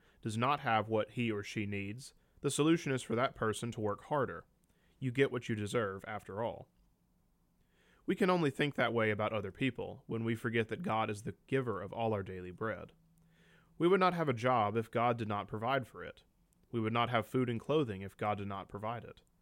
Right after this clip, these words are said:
We would not have good weather, peace, health, self-control, a good reputation, good friends, faithful neighbors, and the like if God did not give it. Instead, we continue to pray that God would keep us in mind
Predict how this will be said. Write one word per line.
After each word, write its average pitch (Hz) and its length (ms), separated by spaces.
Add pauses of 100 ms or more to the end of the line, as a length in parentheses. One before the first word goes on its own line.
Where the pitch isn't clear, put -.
(600)
We 135 80
would 139 100
not 160 180
have 139 300
good 143 200
weather, 117 440
peace, 117 560
health, 117 300
self-control, 110 800
a 110 60
good 127 200
reputation, 104 760 (340)
good 151 200
friends, 117 440
faithful 127 360
neighbors, 104 420
and 110 140
the 120 60
like 107 500
if 110 200
God 123 400
did - 120
not 104 280
give 123 180
it. - 200 (480)
Instead, 131 600
we 143 160
continue 135 460
to - 120
pray 110 520 (260)
that 127 160
God 131 300
would 123 120
keep 147 280
us 117 260
in 113 180
mind 107 480